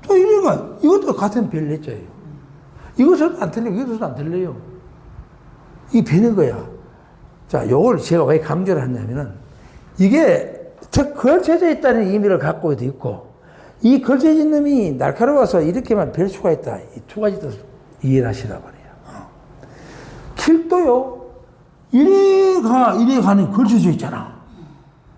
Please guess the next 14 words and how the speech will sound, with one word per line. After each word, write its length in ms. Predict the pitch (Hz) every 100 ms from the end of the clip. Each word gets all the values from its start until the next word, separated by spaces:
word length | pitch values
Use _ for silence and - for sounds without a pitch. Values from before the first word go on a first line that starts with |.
| _ _ - - - - - -
이게 280 | 285 415 427
이거예요. 380 | 403 427 349 294
그죠? 380 | 202 170 110 - - _ _ _
맞네. 280 | 208 185 135 - - - - - - - - - - - - - -
걸쳐져 280 | - 151 127
있어요. 380 | 104 - - - - - - - - -
그럼 320 | 311 214 - - - - - 233
여-, 220 | 262 208
여기 200 | 277 269
오는 140 | 196
차는 300 | 175 185 156
이리 140 | 151 180
가야 200 | 160 127
되고 400 | 123 117 104